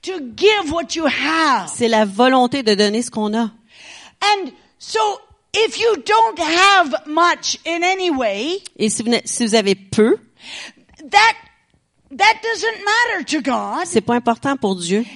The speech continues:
Speaker 1: If you have a willing heart,
Speaker 2: Si vous avez un cœur qui est volontaire,
Speaker 1: if you don't have much talent,
Speaker 2: si vous n'avez pas beaucoup de talent,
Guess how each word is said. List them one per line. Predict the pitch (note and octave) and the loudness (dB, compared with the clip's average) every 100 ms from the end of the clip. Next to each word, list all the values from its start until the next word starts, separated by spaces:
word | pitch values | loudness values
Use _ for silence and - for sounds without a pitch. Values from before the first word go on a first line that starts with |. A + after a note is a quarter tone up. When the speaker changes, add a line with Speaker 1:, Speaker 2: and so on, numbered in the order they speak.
| - | -6
Speaker 1:
If | A4 A#4+ E4+ | -2 -2 -2
you | G4+ | 0
have | F4+ G4 | 2 2
a | G4 | 0
willing | F#4 G4+ G4 G4 F#4 | -6 -4 -6 -6 -8
heart, | D#4 F#4+ A4 A4 F#4 F3+ | -10 -6 -4 -4 -6 -8
Speaker 2:
Si | - A3 | -6 2
vous | |
avez | A3 A3+ | 4 4
un | G#3+ | 2
cœur | G#3 A#3+ B3+ | 2 2 2
qui | B3+ | 0
est | G#3 | 4
volontaire, | A3 A3 G#3+ A3+ A3 G#3+ E3 - - - | 6 6 4 2 2 2 0 -6 -20 -10
Speaker 1:
if | G4 F#4+ | -10 -6
you | A4 | -4
don't | G#4+ A#4 G#4+ | 0 0 2
have | G#4 F#4+ F#4+ F4 | 0 0 -4 -2
much | - - | -4 -4
talent, | C#4 B3+ A3+ A3+ F4+ A#4+ | -2 -2 -4 -6 -8 -8
Speaker 2:
si | - | 0
vous | |
n'avez | A3+ | 0
pas | G#3+ G#3+ | 2 0
beaucoup | A3+ A#3+ | 0 0
de | - | 0
talent, | G3+ G3 | 2 2